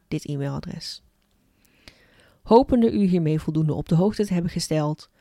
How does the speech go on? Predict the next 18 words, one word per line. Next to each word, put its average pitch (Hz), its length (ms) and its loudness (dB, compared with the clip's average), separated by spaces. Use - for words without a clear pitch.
met - 160 -16
vriendelijke 151 480 -2
groet, 135 480 -8
naam." - 400 -4
<laughs> - 380 -4
Ik - 20 -12
was 160 140 -2
laaiend 160 720 2
natuurlijk. 156 800 -2
Niet 175 140 -6
een 165 80 0
reactie, 156 680 -2
eh, 151 80 -4
die 175 140 8
ik 165 80 4
acceptabel 185 600 2
vond. 156 440 -6
En 160 680 -2